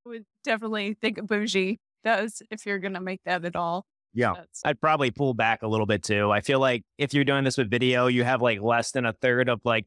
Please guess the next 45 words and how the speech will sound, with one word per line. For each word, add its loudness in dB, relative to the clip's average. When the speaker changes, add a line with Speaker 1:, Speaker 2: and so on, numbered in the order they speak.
Speaker 3:
the -2
inferior 0
aspects. -2
So -4
you -6
kinda 0
wanna 2
optimize 0
it -2
a -2
little 0
bit 0
more, 2
especially -2
if -4
you're -2
using, -2
like, -4
a -4
hyperangulated 0
blade. -2
Speaker 2:
So -2
let's, -2
let's -2
back 0
up 0
about 2
ten -2
seconds -4
there, 0
'cause -6
I 2
think -4
you -6
predicted -4
the -12
future -4
there. -8
We 2
have 0
the -8
bougie 0
coming 0
into -2
view. 4